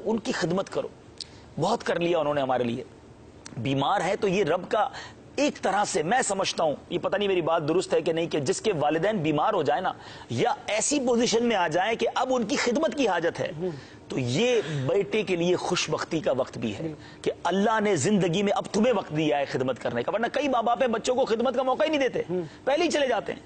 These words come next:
खिदमत करते करते ही चले जाते हैं। अगर अब मौका आया है तो उसको बोझ ना समझो, ये अल्लाह का शुक्र भी इस हवाले से अदा करो कि या अल्लाह इन्होंने जाने से पहले मुझे अपनी खिदमत का कोई मौका दे दिया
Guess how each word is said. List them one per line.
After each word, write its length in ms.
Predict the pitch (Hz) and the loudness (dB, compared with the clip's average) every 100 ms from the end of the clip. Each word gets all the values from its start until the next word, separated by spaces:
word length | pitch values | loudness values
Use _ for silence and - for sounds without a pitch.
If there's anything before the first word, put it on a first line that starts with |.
| - - - | -20 -8 -2
खिदमत 300 | 277 330 311 | 0 0 0
करते 320 | 302 - 359 | 0 0 0
करते 240 | 311 302 | 2 2
ही 60 | 269 | 0
चले 180 | 247 208 | 2 2
जाते 240 | 175 - | 0 -4
हैं। 120 | - - - - - | -12 -14 -20 -16 -6
अगर 200 | 208 - - - | -2 -2 -2 0
अब 100 | 330 | 2
मौका 300 | 262 220 240 | 2 2 2
आया 240 | 226 190 196 | 2 4 2
है 100 | 233 | 2
तो 100 | 226 | 0
उसको 200 | - 202 | 0 -2
बोझ 360 | 139 190 262 | 0 2 2
ना 120 | 196 247 | 2 0
समझो, 400 | 196 156 120 - | -2 -2 -4 -4
ये 100 | 180 | 0
अल्लाह 240 | 214 208 247 | 0 0 -2
का 140 | - | 0
शुक्र 340 | 202 - - 269 | -2 -2 2 2
भी 80 | 226 | 2
इस 200 | 247 226 | 0 0
हवाले 280 | 190 202 220 | 0 0 2
से 100 | 202 | 0
अदा 200 | 160 180 | 2 0
करो 260 | 175 185 143 - - - | 2 2 0 -4 -14 -4
कि 140 | 165 170 | 0 2
या 60 | |
अल्लाह 240 | 190 190 226 | 4 2 2
इन्होंने 240 | 220 226 | 2 2
जाने 280 | 170 160 214 | 2 2 2
से 140 | 208 | 0
पहले 280 | 208 180 202 | 0 0 0
मुझे 220 | 185 170 214 | 0 2 0
अपनी 200 | 185 185 | 0 -2
खिदमत 320 | 151 170 185 | -2 -2 -2
का 100 | 180 | -2
कोई 140 | 175 | 0
मौका 300 | 139 127 180 | 0 0 2
दे 120 | 165 143 | 0 2
दिया 280 | 139 160 | 2 0